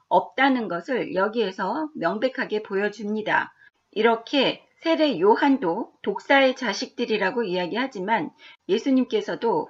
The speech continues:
후에는 독사의 자식들이라고 그들에게 욕을 하십니다.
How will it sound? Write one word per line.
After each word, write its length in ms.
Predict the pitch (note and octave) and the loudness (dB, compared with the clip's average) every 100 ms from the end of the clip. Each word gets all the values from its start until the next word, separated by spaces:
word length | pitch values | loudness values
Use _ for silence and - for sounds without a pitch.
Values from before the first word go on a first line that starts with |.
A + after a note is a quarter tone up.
| - | -4
후에는 580 | D4 C4+ G3 A3+ F3 C4+ | -2 0 -2 -6 -6 -8
독사의 580 | A3 - - A3+ G3+ A#3+ | -8 -6 2 2 2 -4
자식들이라고 1120 | - G3 B3+ - B3+ A3 F#3 G#3+ A3+ G#3 - | -4 -4 -4 -6 -2 0 2 0 2 0 -2
그들에게 720 | - A#3 B3+ G#3+ D#3 E3 B3 _ _ - | -4 -2 0 0 -2 -4 -4 _ _ -2
욕을 340 | G#3+ A3 A#3+ | 0 4 2
하십니다. 680 | C#4 C4+ A#3 G#3+ D3+ C#3 - | 2 -4 -4 -4 -2 -2 -6